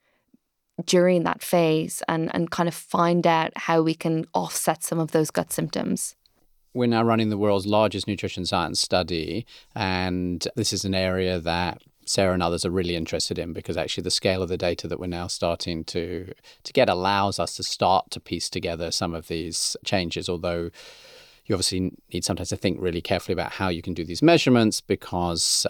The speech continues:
Speaker 2: you know, often people are doing, you're doing an at-home test, you're doing that at a point of time,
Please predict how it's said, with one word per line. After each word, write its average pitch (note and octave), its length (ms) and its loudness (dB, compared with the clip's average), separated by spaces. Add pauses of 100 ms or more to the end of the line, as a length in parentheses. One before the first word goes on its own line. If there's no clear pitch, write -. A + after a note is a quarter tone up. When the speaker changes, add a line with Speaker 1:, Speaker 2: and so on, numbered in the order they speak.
(120)
Speaker 2:
you C#3+ 80 2
know, F#2 100 4
often F#2+ 240 0
people F#2 180 -4
are F2+ 40 0
doing, F2 160 -2
you're F2+ 80 -2
doing F2+ 200 -2
an E2 120 -6
at-home F2+ 480 -2
test, - 520 2 (300)
you're F#2+ 140 -2
doing F#2+ 240 2
that F2+ 180 -2
at F2 100 -4
a F2 60 -4
point E2+ 300 -4
of E2+ 80 -8
time, F#2 560 2